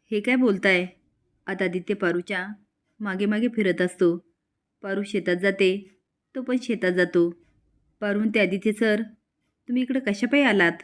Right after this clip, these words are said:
आदित्य म्हणतो, "पारू, चुकलं यार माझं, सॉरी पारू, पण मला एक गुपित कळलंय." पारू विचारते, "कसलं गुपित?" आदित्य म्हणतो, "डोळ्यांचं गुपित."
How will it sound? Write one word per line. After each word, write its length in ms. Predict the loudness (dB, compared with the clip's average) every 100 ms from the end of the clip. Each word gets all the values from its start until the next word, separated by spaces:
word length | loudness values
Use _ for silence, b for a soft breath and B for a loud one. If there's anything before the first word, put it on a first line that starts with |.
| _ _ _ _ _ _ _
आदित्य 320 | -4 -4 -2
म्हणतो, 160 | -2 -2
"पारू, 460 | 0 2 2 0 -4 -12 _ _ _
चुकलं 220 | -12 -2 0
यार 140 | 2
माझं, 420 | 0 0 0 0 -2 _ _ _ _
सॉरी 220 | -4 0 2
पारू, 480 | 2 2 2 0 -6 _ _ _ _ _
पण 100 | -4
मला 200 | -2 0
एक 120 | -2 -2
गुपित 220 | -4 -4 -2
कळलंय." 360 | 2 2 0 -4 _ _ _ _ _ -8
पारू 200 | -4 -2
विचारते, 760 | 0 0 0 2 2 -2 -12 _ _
"कसलं 340 | -12 -4 0 0
गुपित?" 320 | 0 2 0 0 -18 _ _ _ _
आदित्य 360 | -8 -4 -2 0
म्हणतो, 460 | 0 2 2 0 -4 _ _ _ -10
"डोळ्यांचं 520 | -4 0 0 0 0
गुपित." 440 | 0 2 0 -2